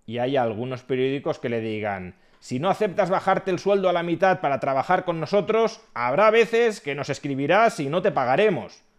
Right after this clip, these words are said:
Pues, ¿qué hará ese periodista que se están rifando todos los periódicos? Pues trabajar, escribir para aquellos periódicos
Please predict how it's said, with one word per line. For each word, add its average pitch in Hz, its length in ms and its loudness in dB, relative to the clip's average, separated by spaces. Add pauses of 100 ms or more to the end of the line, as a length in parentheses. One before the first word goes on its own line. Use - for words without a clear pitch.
(320)
Pues, 90 200 -14
¿qué 117 160 -4
hará 120 340 0
ese 117 220 -6
periodista 113 680 -4
que 104 100 -12
se - 80 -16
están 117 260 -8
rifando 117 640 -6
todos 120 260 -6
los 120 140 -10
periódicos? 127 640 -6 (240)
Pues 120 220 -8
trabajar, 139 720 2
escribir 156 680 -2
para 101 240 -2
aquellos 110 500 -6
periódicos 143 680 0